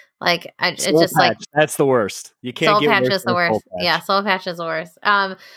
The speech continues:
Speaker 1: so, like, yeah, that's the thing. It's like, if you pick the, like, one of the worst facial hair patterns,
Speaker 2: Mm-hmm.
Speaker 1: like, you're just not gonna get you're not gonna get any goodwill from me. And, like, <sighs> I don't know.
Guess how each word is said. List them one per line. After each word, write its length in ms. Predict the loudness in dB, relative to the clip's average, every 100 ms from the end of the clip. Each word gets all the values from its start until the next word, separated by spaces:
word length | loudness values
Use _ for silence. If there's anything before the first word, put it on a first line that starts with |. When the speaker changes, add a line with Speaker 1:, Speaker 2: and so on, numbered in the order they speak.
| -20
Speaker 1:
so, 180 | 0 4
like, 300 | 4 2 2
yeah, 220 | 4 4
that's 240 | 2 0 0
the 120 | 0
thing. 220 | 0 0
It's 140 | -2 -2
like, 180 | -2 -4
if 100 | -6
you 160 | -8 -4
pick 200 | -4 -4
the, 460 | 0 0 -2 -10 -4
like, 240 | -2 -2
one 400 | -4 0 2 2
of 220 | 0 0
the 120 | -2 0
worst 500 | -2 -4 -8 -18 -4
facial 380 | -2 -2 -4 -4
hair 280 | -2 -4 -6
patterns, 840 | -4 -2 -2 -6 -8 -14 -20 -20 _ _
Speaker 2:
Mm-hmm. 260 | -6 -4 -4
Speaker 1:
like, 160 | -2
you're 120 | -2 -2
just 180 | -2 0
not 260 | 0 0
gonna 180 | -4 -2
get 280 | 0 -2 -4 _ _ _ _ _ _ -6
you're 140 | 0
not 180 | 0 0
gonna 160 | -2
get 140 | -2 -2
any 260 | -4 -4 -4
goodwill 440 | -6 -4 -4 -4
from 280 | -6 -10 -8
me. 280 | -8 -8 -12 -20 -4
And, 360 | 2 2 0 -8 _
like, 400 | -2 0 0 -4 _ _
<sighs> 1600 | -18 -18 -20 -20 _ _ _ _ _ _ _ _ _ _ _ -12
I 120 | -8
don't 160 | -8 -6
know. 300 | -8 -8